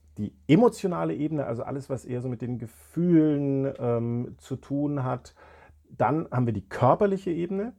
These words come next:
ganz wichtig, gerade auch im Umgang mit der Angst. Und zum Schluss die soziale Ebene, also wenn's um, um die Leute um uns herum geht,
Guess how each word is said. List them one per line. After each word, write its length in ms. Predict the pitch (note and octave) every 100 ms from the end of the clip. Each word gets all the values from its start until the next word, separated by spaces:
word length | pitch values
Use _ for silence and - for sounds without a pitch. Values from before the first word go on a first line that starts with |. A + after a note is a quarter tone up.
| _ _ _ _ _ _ _ -
ganz 300 | G#2+ D3+ B2
wichtig, 480 | F3 - G3 F#3
gerade 420 | - - - - G#2+
auch 240 | B2+ - -
im 140 | B2+
Umgang 420 | C3 C3+ A#2+ A#2+
mit 160 | - B2
der 120 | A2+
Angst. 260 | E3 G#3+ -
Und 140 | C#3
zum 180 | - C3+
Schluss 460 | - - F3+ G3+ -
die 100 | C3+
soziale 800 | A#2+ B2 - - A2 D3+ D#3+
Ebene, 340 | - A2 A2 G#2+
also 220 | A2 A2+
wenn's 360 | A#2 B2+ - - _ -
um, 380 | A#2+ C3+ - _ -
um 300 | B2 B2+ A#2
die 120 | A#2+
Leute 400 | A2 C3 C3+ C3
um 200 | - C#3
uns 200 | B2+ -
herum 380 | G#2 B2 F3 C#3+
geht, 340 | C3+ -